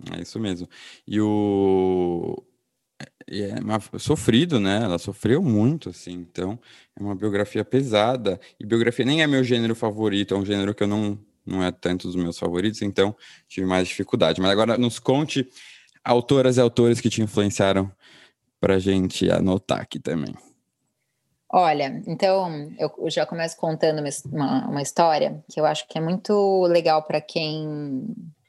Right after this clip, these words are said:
Speaker 2: é, é, na verdade, eu, eu conto um trechinho dessa história no meu livro, no Onde Ainda Vamos Rir de Tudo Isso, numa das divisórias de capítulo. É, eu fiz um curso de, de escrita criativa aqui em Lisboa, com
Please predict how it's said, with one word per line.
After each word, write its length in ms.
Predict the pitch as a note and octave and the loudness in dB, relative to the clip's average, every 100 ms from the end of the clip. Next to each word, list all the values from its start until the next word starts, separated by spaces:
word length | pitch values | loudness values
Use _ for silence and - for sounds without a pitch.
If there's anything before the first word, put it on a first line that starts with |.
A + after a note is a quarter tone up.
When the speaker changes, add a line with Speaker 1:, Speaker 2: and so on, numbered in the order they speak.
| - | -4
Speaker 2:
é, 320 | C#3 - - | -4 -2 -2
é, 20 | |
na 120 | F3 F3 | 2 2
verdade, 260 | G3+ A3+ | 2 2
eu, 80 | A3+ | 2
eu 80 | G#3+ | 2
conto 260 | A#3+ B3+ A#3+ | 2 0 0
um 60 | |
trechinho 380 | G#3+ G3+ - G3 | -2 -2 -2 0
dessa 180 | F3+ F3 | 0 -2
história 380 | - F3 F#3 F3+ | -2 2 2 0
no 100 | F3+ | -2
meu 160 | F3 | 0
livro, 360 | E3+ F3 D#3+ D3+ | 2 0 0 -6
no 80 | D3+ | -6
Onde 180 | D3+ D#3 | -4 -4
Ainda 140 | D3+ | -2
Vamos 260 | D#3 D3+ - | -4 -6 -6
Rir 100 | D#3+ | -6
de 100 | - | -2
Tudo 160 | D#3+ | 0
Isso, 260 | D#3+ E3+ - | 2 0 -2
numa 200 | E3 E3 | -2 2
das 200 | D#3+ D3+ | 2 2
divisórias 540 | D#3 D3+ D3 D#3 D3 | -2 -2 2 2 0
de 60 | - | -4
capítulo. 560 | - - G3+ G3 D3 D3 _ _ _ _ _ _ - | -6 -2 -2 -2 -8 -8 _ _ _ _ _ _ -4
É, 240 | D3+ D#3 | 0 2
eu 100 | D#3 | 0
fiz 360 | D#3 - G3+ G3 | -2 -6 -4 0
um 120 | A3 | 0
curso 400 | A3 G3+ F#3+ G#3 | 2 0 0 -4
de, 880 | F#3 F3 F#3+ F#3 F3+ E3+ D#3+ C#3+ D#3 - _ | -4 -2 0 2 2 2 2 0 -4 -8 _
de 160 | - D3+ | -8 -8
escrita 340 | - D#3 D#3 | -4 -4 -2
criativa 460 | D#3+ D#3 - E3+ F3+ | 0 0 0 -2 -2
aqui 180 | - | -4
em 60 | D#3 | -4
Lisboa, 520 | D3+ D3+ D3 D3 G3 - - - _ - | -4 0 0 2 0 -4 -20 -20 _ -8
com 260 | - F#3 | 0 0